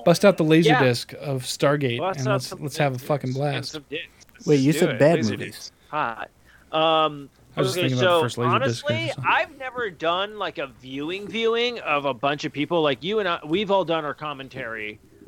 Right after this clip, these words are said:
Speaker 2: of, like, watching stuff, but I, we've never really sat down and just be like, "We're gonna watch a movie and we're just gonna riff and just see what happens," you know, kind of thing. So never done something like that.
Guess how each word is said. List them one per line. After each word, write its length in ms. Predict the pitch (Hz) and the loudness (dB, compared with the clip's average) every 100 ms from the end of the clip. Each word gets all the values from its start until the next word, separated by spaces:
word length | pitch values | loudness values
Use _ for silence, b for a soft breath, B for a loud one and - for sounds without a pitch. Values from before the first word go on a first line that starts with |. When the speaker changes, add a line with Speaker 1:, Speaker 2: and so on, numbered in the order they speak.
| - | -8
Speaker 2:
of, 120 | 147 | -2
like, 180 | 147 123 | -2 0
watching 320 | 135 131 139 | 0 -2 -4
stuff, 180 | 131 131 | -6 -2
but 100 | 151 | 0
I, 80 | 156 | -2
we've 260 | 151 202 220 | -2 -6 -4
never 280 | 247 220 | -4 -2
really 260 | 185 190 170 | 0 0 -2
sat 480 | - - 170 170 131 | -6 -2 -2 -2 -4
down 540 | 139 147 123 117 107 - _ 147 | -8 -6 -8 -10 -14 -20 _ -10
and 160 | 185 | -6
just 260 | 147 135 - | -6 -6 -6
be 140 | 147 | -6
like, 320 | 143 139 135 | -2 0 -2
"We're 100 | 131 | -4
gonna 140 | 131 127 | -10 -8
watch 320 | 120 147 185 | -2 -2 -2
a 60 | 190 | -8
movie 460 | 151 120 113 113 - _ _ - | -10 -8 -8 -10 -14 _ _ -12
and 140 | 143 | -10
we're 100 | 147 | -8
just 220 | 143 139 151 | -6 -6 -6
gonna 120 | 135 - | -8 -8
riff 460 | 120 123 92 - - _ _ | -8 -6 -6 -10 -20 _ _
and 100 | 127 | -14
just 280 | 120 - - | -12 -10 -8
see 160 | 147 139 | -4 -2
what 120 | 127 | -2
happens," 600 | 117 - 90 69 - - - - | -2 -4 -6 -14 -16 -20 -20 -6
you 120 | 147 | 0
know, 140 | 147 139 | 0 0
kind 300 | 139 127 120 | -2 -4 -6
of 60 | |
thing. 260 | - 117 104 _ b b | -6 -6 -6 _ b b
So 200 | - 160 | -4 -2
never 280 | 160 190 226 | 0 0 0
done 260 | 220 214 190 | 0 -2 -6
something 340 | - 185 185 | -8 -6 -6
like 380 | 170 143 120 120 | -4 -4 -6 -4
that. 540 | 151 147 117 90 - | -2 0 0 -4 -10